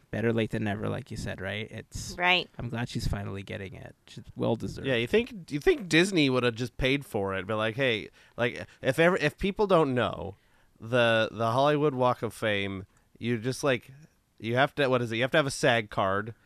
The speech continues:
Speaker 3: and then your manager or somebody pays for you to get it on there. It's not like a, it's a, you know, an honored thing, but it's also like, this could have happened sooner very easily."
Speaker 2: Oh,
Speaker 3: <laughs>
Speaker 2: yes.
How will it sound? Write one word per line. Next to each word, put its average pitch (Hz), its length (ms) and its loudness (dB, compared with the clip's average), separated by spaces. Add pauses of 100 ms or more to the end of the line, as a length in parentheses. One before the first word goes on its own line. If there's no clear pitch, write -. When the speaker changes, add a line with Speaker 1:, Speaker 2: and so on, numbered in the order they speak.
(260)
Speaker 3:
and 117 560 2
then 110 460 -4 (220)
your 117 320 0
manager 123 560 2
or 117 140 4
somebody 123 380 0
pays 123 400 -4
for 123 100 -6
you 107 640 -4
to 110 180 -4 (120)
get 123 160 0
it 117 100 -2
on 117 180 4
there. 95 200 -2
It's - 160 -10
not 107 160 0
like 113 240 -2
a, 101 340 -2 (500)
it's 123 200 -2
a, 123 140 0 (200)
you 196 120 4
know, 127 180 6
an 135 80 4
honored 143 580 4 (160)
thing, 139 480 4
but 123 180 2
it's 120 140 -2
also 143 320 2
like, 117 260 2 (460)
this 156 160 4
could 208 200 4
have 143 120 6
happened 131 440 0
sooner 127 400 2
very 113 300 0
easily." 113 600 -4
Speaker 2:
Oh, 240 280 8
Speaker 3:
<laughs> - 20 8
Speaker 2:
yes. - 260 -4